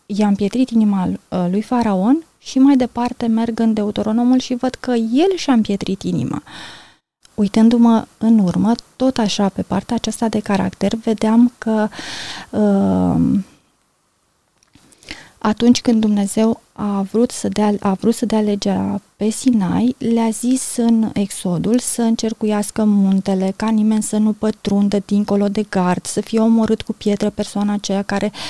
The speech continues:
pătrunde dincolo. Și m-au speriat lucrurile astea, tot timpul mă speriau, um, uh, aspectele acestea pe care le zicea Dumnezeu și le făcea Dumnezeu. Și mai departe vedeam în Deuteronomul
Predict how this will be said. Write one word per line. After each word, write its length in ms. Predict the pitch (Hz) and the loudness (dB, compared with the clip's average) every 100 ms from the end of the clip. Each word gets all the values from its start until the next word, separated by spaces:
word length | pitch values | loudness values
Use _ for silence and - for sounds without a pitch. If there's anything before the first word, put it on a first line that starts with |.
| - | -6
pătrunde 460 | 220 208 220 226 208 | -4 0 0 0 0
dincolo. 440 | 185 190 254 277 - - - - - - | -2 -4 -2 -4 -6 -20 -20 -20 -20 -18
Și 220 | - - | -6 2
m-au 220 | 226 240 | 4 4
speriat 460 | - - 247 254 262 | 2 0 0 2 2
lucrurile 300 | 262 233 220 | 2 2 0
astea, 180 | - 214 | 0 -2
tot 160 | 233 | 2
timpul 300 | 269 262 262 | 6 8 8
mă 160 | 247 226 | 6 4
speriau, 720 | - - 202 208 202 220 214 - | -2 -6 -2 -2 0 0 -2 -4
um, 600 | 214 202 196 190 196 175 - - - - - | -4 -2 -2 -2 -2 -4 -6 -14 -14 -10 -2
uh, 280 | 190 185 175 | -2 0 -2
aspectele 580 | - 208 - 240 - 226 | -2 -2 0 -2 0 0
acestea 460 | 208 - 185 - 226 | -2 -4 -4 -4 -4
pe 120 | 226 | -4
care 420 | 226 220 226 - | -4 -2 -2 -4
le 340 | - 208 208 254 | 0 2 4 4
zicea 400 | 269 262 247 240 | 4 2 2 2
Dumnezeu 640 | 240 233 202 180 180 240 | 4 2 2 -2 -2 -2
și 220 | - - | -4 -2
le 180 | 247 254 | 0 0
făcea 440 | - 254 - 254 | 0 -2 0 -2
Dumnezeu. 500 | 202 175 - - - - - - - | 0 0 -2 -4 -6 -8 -16 -18 -18
Și 200 | - - | -10 4
mai 220 | 269 302 339 | 8 8 6
departe 460 | 320 - 277 - | 0 0 -2 -2
vedeam 380 | 262 208 226 247 | -2 0 2 6
în 140 | 269 254 | 6 6
Deuteronomul 960 | 262 262 254 254 240 220 233 262 262 | 2 2 2 2 2 2 4 4 2